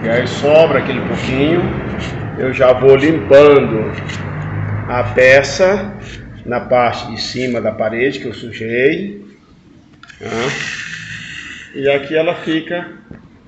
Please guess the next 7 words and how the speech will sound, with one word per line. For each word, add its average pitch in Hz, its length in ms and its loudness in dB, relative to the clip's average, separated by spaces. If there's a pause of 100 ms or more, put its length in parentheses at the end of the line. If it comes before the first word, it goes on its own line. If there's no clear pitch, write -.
(200)
com 165 80 -2
esse 147 280 2
acabamento. 160 640 2 (1400)
Mas 123 320 2
essa 123 240 0
parte 120 400 0
aqui 160 420 0